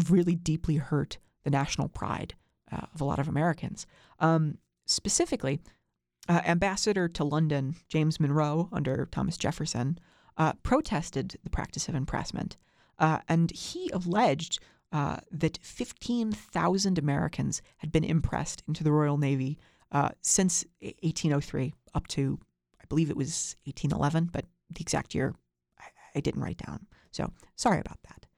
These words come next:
Um, but when they were pressed to provide a specific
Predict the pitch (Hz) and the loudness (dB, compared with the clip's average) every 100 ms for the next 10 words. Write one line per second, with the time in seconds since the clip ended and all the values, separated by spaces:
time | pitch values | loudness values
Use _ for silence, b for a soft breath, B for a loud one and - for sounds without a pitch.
0 | b b b - 175 180 175 170 B B | b b b 2 4 4 2 -2 B B
1 | _ _ 330 311 - - _ _ _ _ | _ _ 2 2 -2 -12 _ _ _ _
2 | _ _ _ _ 180 185 180 160 - 262 | _ _ _ _ 4 4 6 4 4 2
3 | 277 - - - - 165 165 165 175 175 | 2 -4 -8 -6 0 0 0 0 0 -2
4 | - 147 - 147 - 190 175 | -4 -6 -6 -4 -2 -2 -4